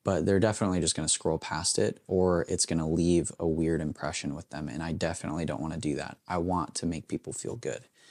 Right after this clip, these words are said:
I do wanna make people feel uncomfortable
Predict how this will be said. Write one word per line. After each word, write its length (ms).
I 120
do 200
wanna 160
make 320
people 340
feel 580
uncomfortable 1000